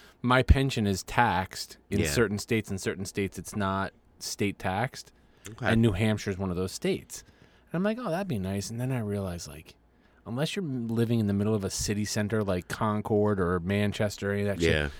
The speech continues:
Speaker 1: you're an hour from anything. I mean, the nearest Chinese restaurant to where we were was, like,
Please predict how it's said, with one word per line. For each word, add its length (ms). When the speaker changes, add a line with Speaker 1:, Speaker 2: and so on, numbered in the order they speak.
Speaker 1:
you're 160
an 160
hour 360
from 200
anything. 760
I 60
mean, 240
the 120
nearest 360
Chinese 380
restaurant 580
to 80
where 160
we 140
were 340
was, 280
like, 320